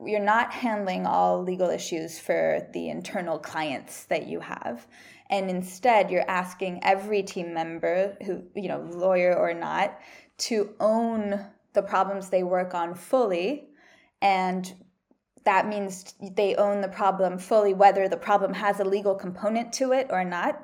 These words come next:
Um, and, and you're basically asking them to dig deep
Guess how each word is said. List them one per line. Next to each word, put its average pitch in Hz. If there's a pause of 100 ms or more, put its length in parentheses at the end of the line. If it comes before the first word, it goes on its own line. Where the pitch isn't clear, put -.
(640)
Um, 180 (680)
and, 208
and 226
you're 214
basically 226
asking 214
them 214
to 220
dig 196
deep 240